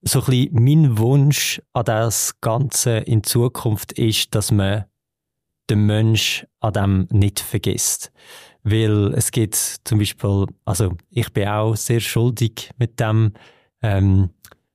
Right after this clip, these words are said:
ich bin auch sehr passionierter Velofahrer und das heisst,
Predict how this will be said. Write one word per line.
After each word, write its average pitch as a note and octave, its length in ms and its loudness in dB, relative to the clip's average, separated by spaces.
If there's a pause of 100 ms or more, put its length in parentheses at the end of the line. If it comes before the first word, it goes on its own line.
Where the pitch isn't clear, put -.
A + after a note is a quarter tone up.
(1400)
ich B2 160 -2
bin A#2+ 120 0
auch A2+ 160 0
sehr A#2+ 300 0
passionierter G#2+ 600 0
Velofahrer A#2+ 600 0 (340)
und A2 560 0
das A2 140 -2
heisst, G#2 580 -2